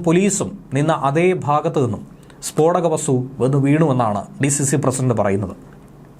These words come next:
വെള്ളിയാഴ്ച വൈകുന്നേരം ഹർത്താൽ ദിനത്തിൽ യു ഡി എഫ് പ്രതിഷേധ പ്രകടനം പേരാമ്പ്ര ടൗണിൽ പോലീസ് തടഞ്ഞപ്പോഴായിരുന്നു ഈ പറയുന്ന സംഘർഷത്തിനും ഷാഫി പറമ്പിൽ എം പിക്ക് നേരെ ഒരാക്രമണവും ഉണ്ടായത്. പ്രകടനത്തിനിടയിൽ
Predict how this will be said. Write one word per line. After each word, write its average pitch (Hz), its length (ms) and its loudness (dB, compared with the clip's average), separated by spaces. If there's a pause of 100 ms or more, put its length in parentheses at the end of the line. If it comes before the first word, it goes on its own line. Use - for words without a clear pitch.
(1200)
വെള്ളിയാഴ്ച 214 480 4
വൈകുന്നേരം 190 500 2
ഹർത്താൽ 175 380 2
ദിനത്തിൽ 156 280 0 (280)
യു 151 120 4
ഡി 175 100 6
എഫ് 170 160 -4
പ്രതിഷേധ 156 420 0 (100)
പ്രകടനം 156 420 -2
പേരാമ്പ്ര 160 400 0
ടൗണിൽ 156 260 0 (400)
പോലീസ് 170 400 0
തടഞ്ഞപ്പോഴായിരുന്നു 156 760 0 (200)
ഈ 156 120 2
പറയുന്ന 151 320 0
സംഘർഷത്തിനും 143 540 -2 (580)
ഷാഫി 156 320 0
പറമ്പിൽ 165 260 0 (360)
എം 139 100 0
പിക്ക് 165 220 0
നേരെ 147 200 2 (320)
ഒരാക്രമണവും 151 760 0
ഉണ്ടായത്. 92 340 -4 (720)
പ്രകടനത്തിനിടയിൽ 165 640 2